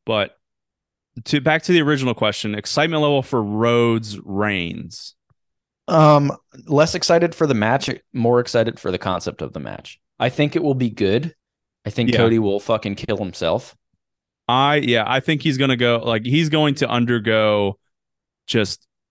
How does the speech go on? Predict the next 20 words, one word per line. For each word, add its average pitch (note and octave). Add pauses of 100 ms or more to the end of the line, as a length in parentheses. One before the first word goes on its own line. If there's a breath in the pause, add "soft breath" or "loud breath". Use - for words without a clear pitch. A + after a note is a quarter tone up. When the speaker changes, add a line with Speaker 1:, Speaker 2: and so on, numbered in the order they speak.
(320)
Speaker 1:
incredible, B2+
like, A2+
almost, A#2+
like, G#2+
torture A2+
inside A2
of G#2
the A2
match A#2
and G#2+
then F#2+ (320)
obviously G2 (380)
pull G#2
out F2+
a F2
win. F2 (540)
Speaker 2:
Like D3+
he A2
always C2+
does. -